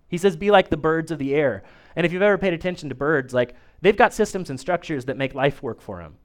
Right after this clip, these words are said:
right? They store up food and they know where to get it and they build their nest and they have their shelter. Like, birds plan. Some of them migrate, they move around. They, they have a way that they go about life, but Jesus is saying, "But they're not worried," right? You don't have to worry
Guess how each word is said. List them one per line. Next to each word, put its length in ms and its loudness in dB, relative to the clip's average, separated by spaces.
right? 160 0
They 80 0
store 340 0
up 80 0
food 460 -2
and 100 -4
they 40 -4
know 120 -2
where 120 -2
to 40 -4
get 220 -2
it 140 2
and 80 -6
they 40 0
build 240 -4
their 100 -6
nest 440 -2
and 80 -10
they 20 -10
have 140 -6
their 80 -10
shelter. 360 -8
Like, 180 -6
birds 200 -2
plan. 460 -10
Some 140 -4
of 60 -2
them 100 -2
migrate, 580 0
they 100 -6
move 180 -8
around. 340 -4
They, 80 -4
they 100 0
have 240 2
a 100 0
way 360 0
that 120 -6
they 100 -6
go 420 -4
about 260 -2
life, 360 0
but 100 -12
Jesus 300 -10
is 80 -16
saying, 300 -8
"But 120 -10
they're 80 -12
not 220 -14
worried," 400 -12
right? 140 -2
You 100 -6
don't 140 0
have 240 -6
to 20 -20
worry 580 2